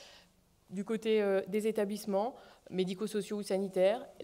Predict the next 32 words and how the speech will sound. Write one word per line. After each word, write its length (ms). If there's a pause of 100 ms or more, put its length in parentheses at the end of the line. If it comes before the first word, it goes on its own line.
(200)
les 140
professionnels 540
libéraux, 440
mais 160
aussi 280
les 100
patients, 420 (200)
puissent 180
participer, 720
euh, 240
à 140
cette 180
réflexion, 640
euh, 100
sur 180
la 120
performance 480
en 60
santé. 340 (1700)
Bien 180
sûr, 240
euh, 380 (560)
je 300
remercie, 540
euh, 120
l'A 100
R 200
S 100
Bretagne 560 (280)
pour 160
son 120
soutien. 520